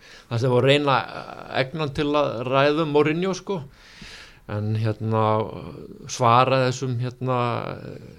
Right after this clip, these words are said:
þessum, hvað að segja, þessum, hérna, mind games Portugalans, hann hefur verið snillingur í, en Arteta, hérna, er, gæti, sko, fengið sér vinnu í utanríkisþjónustunni eftir, eftir, hérna, knattspyrnuferlinum líka, hann er svo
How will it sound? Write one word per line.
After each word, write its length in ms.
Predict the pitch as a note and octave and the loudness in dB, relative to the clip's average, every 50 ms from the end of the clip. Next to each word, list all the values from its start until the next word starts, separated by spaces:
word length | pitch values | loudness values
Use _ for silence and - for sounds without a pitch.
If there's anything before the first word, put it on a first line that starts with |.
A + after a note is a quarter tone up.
| - - | -18 -14
þessum, 260 | C3 B2+ A#2+ A#2 A#2+ A2+ - C3 | -10 -8 -6 -6 -6 -6 -8 -12
hvað 240 | - - - A#2+ A2 | -14 -6 -4 -2 -2
að 80 | A2 G#2 | 0 0
segja, 140 | A2+ G#2 G2+ | 0 -2 -2
þessum, 220 | G2 G2 G#2 G#2+ G#2 | -2 -4 -6 -6 -6
hérna, 180 | A2 G#2+ G#2+ | -6 -6 -2
mind 280 | G#2+ A2+ B2 B2+ B2 A#2 | -2 0 0 0 -2 -2
games 320 | - C#3 C3 C3 A#2+ - - - - - - - _ _ - - - _ _ _ | 0 0 0 0 -2 -4 -6 -8 -10 -14 -18 -20 _ _ -20 -20 -20 _ _ _
Portugalans, 600 | - B2+ B2+ D3+ C#3 C3+ C3+ D3 D3+ C#3+ C#3 - - - B2+ | -2 0 2 2 2 4 2 2 0 -4 -6 -12 -12 -12 -12
hann 260 | C3 A2+ A2 A#2 A2+ | -8 -4 -4 -4 -2
hefur 180 | A2+ A#2 B2 B2 | -2 -2 -2 -4
verið 120 | B2 A#2+ - | -4 -4 -4
snillingur 380 | C#3+ B2+ B2 C3 A#2+ C#3 C#3 | -6 -6 -6 -4 -4 -2 -2
í, 20 | B2+ | -2
en 140 | A2 G2 G2+ | -2 -2 -4
Arteta, 420 | G2+ - - A2+ A2 - - A#2 | -6 -4 -4 -4 -4 -2 -2 -2
hérna, 380 | A2 A2 G#2+ - A#2 A2 G#2 F#2+ F#2+ _ _ - - - - - - - - - - - _ _ - | -2 -2 -4 -6 -6 -6 -6 -6 -8 _ _ -20 -20 -20 -20 -20 -20 -20 -20 -20 -20 -20 _ _ -10
er, 360 | _ B2 A#2+ A#2+ A#2+ A#2+ G#2 A#2 A2+ A2+ A2 A2 | _ -2 0 2 2 0 0 -2 -4 -6 -6 -6
gæti, 400 | _ - A#2+ A#2 G#2 - A#2+ A2+ | _ 2 2 2 2 2 -2 -2
sko, 240 | G#2+ - - B2+ A#2+ A2+ A2 A2 G#2 G#2 F#2+ E2+ - - A2+ A2 A2+ - B2 - | -2 -2 -2 0 2 4 4 4 2 0 -2 -4 -8 -10 -12 -14 -14 -16 -18 -18
fengið 340 | - - - A2+ G#2 - A#2+ | -12 -8 -8 -8 -8 -4 -4
sér 100 | A2+ G#2+ | -2 0
vinnu 220 | A2+ A#2 A#2 A2 | 0 0 2 2
í 40 | A#2 C#3+ | 2 2
utanríkisþjónustunni 800 | C#3 F3 D3+ C#3 B2+ A#2+ - C#3 C3 A#2+ A2+ - - B2 A#2+ A2+ | 2 0 -2 -2 -2 -2 0 0 0 -2 -2 -4 -4 -2 0 0
eftir, 320 | G#2+ A2 A2+ - - B2 A2+ | 0 0 -2 -2 -2 -2 -2
eftir, 300 | A#2 A2+ - - B2 A2 | -2 -4 -4 -4 -4 -2
hérna, 320 | A#2 G#2+ A2 A2 G#2+ G2+ G2 | -2 -4 -2 -2 -4 -4 -6
knattspyrnuferlinum 920 | - - - C3 C3 - - B2 A#2+ A#2+ A#2 A2 A2+ B2+ A#2+ A#2 B2 A#2+ B2 | -6 -6 -6 -6 -4 -4 -6 -2 0 0 0 0 -2 -2 -4 -2 -2 0 0
líka, 220 | B2 A2+ G#2+ A2+ | 0 2 2 2
hann 100 | A#2 A2+ | 2 0
er 60 | A2+ | 0
svo 100 | A2+ A2+ | -2 -2